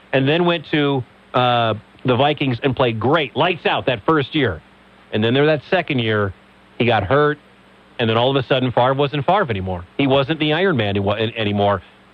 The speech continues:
Brady, you never know. It, when at forty-five, which was always Brady's goal,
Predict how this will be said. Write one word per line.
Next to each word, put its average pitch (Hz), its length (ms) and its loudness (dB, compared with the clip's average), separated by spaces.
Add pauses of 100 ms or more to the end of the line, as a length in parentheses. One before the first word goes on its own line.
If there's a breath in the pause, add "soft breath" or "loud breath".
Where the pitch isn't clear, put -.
(140)
Brady, 185 500 0 (1120)
you 175 100 4
never 247 200 2
know. 160 220 0 (380)
It, 165 140 -4
when 165 140 2
at 151 200 -2
forty-five, 180 760 0
which 147 140 -2
was 135 100 -2
always 156 280 0
Brady's 139 360 -2
goal, 107 420 0